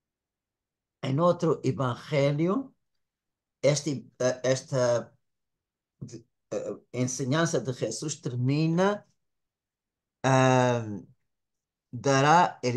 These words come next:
Espíritu Santo". Y como vemos aquí en Lucas,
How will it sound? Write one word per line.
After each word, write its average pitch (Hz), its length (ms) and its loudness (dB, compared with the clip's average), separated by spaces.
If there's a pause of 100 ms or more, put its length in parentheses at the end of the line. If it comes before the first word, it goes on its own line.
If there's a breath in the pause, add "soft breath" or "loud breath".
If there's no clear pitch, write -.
Espíritu 151 800 2
Santo". 95 680 -10 (1200)
Y 101 100 -8
como 120 280 -4
vemos 120 540 -2
aquí 123 420 -2
en 107 100 -6
Lucas, 156 600 -2